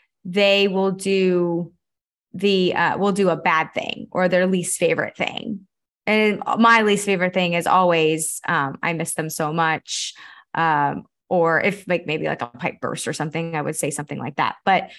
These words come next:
uh, they get to share maybe something they didn't like, and it helps them get their feelings out. And that could be, like, siblings arguing with each other.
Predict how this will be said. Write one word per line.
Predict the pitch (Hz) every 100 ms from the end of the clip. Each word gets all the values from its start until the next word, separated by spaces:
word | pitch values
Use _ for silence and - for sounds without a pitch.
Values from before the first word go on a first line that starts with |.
| - -
uh, | 190 180
they | 196
get | 208 208
to |
share | 190 - 208 196 190 185 180 - - _
maybe | 196 185 190
something | 190 185 180
they | 170 165
didn't | 165 180 185 -
like, | 156 143 123 - - _
and | 180 175
it | 160
helps | 170 180 - -
them | 175 165 165
get | -
their | - 160
feelings | - 190 190 170 165
out. | - 120 156 -
And | 240 254
that | 240
could | 240 190
be, | 202 185
like, | 175 170 - _ _ _ _ _ _ _ -
siblings | - 214 196 185 - _ -
arguing | 170 165 170 -
with | 101 -
each | 107 -
other. | - - - -